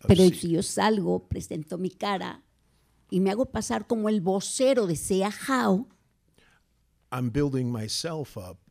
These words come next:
Speaker 2: estoy engordándome el ego.
Speaker 1: not the program.
Speaker 2: No el programa.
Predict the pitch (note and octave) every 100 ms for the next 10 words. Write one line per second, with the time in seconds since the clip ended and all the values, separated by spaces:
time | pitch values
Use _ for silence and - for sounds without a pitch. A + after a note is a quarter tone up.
0 | _ _ - F3+ - - A3+ A#3+ A3+ F3
1 | F#3 E3+ G#3 G#3 F3+ D#3+ E3 F#3 F#3 D#3+
2 | - _ _ _ _ _ _ _ _ _
3 | - A2+ A2+ A#2+ A#2+ - _ _ - A2
4 | F#2+ A#2+ G2 E2+ D#2 - _ _ _ _
5 | _ _ _ _ _ _ _ _ F#3+ F3
6 | F#3 E3+ - - D3 D3 D3+ E3